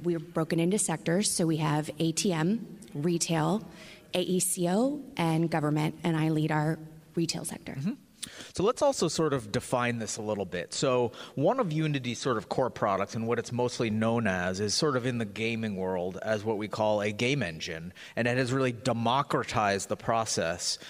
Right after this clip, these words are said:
Speaker 2: and the workflows of creating three D assets, creating three D interactions, and the things that game designers do. And more and more that is being sort of applied to a broader concept of three D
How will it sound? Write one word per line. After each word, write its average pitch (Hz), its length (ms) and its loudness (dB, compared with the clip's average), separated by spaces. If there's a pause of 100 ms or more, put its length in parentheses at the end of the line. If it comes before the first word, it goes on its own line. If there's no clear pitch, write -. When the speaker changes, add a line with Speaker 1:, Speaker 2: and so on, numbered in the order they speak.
(120)
Speaker 2:
and 110 140 -4
the 113 60 2
workflows 107 880 -2 (180)
of 95 160 0
creating 107 480 0
three 110 240 -6
D 95 140 -4
assets, 117 460 0
creating 104 520 -2
three 110 420 -4
D 98 280 -4
interactions, 117 960 -2
and 117 120 -4
the 107 60 -4
things 123 400 -2
that 104 300 0
game 107 240 0
designers 107 580 0
do. 104 340 0 (280)
And 117 180 0
more 139 240 4
and 139 100 0
more 139 280 4
that 110 260 2
is 113 160 2
being 107 480 0
sort 113 240 0
of 95 140 -2
applied 98 880 0 (300)
to 120 200 2
a 107 80 4
broader 123 420 2
concept 104 540 -4
of 95 100 -4
three 139 500 -2
D 110 480 -2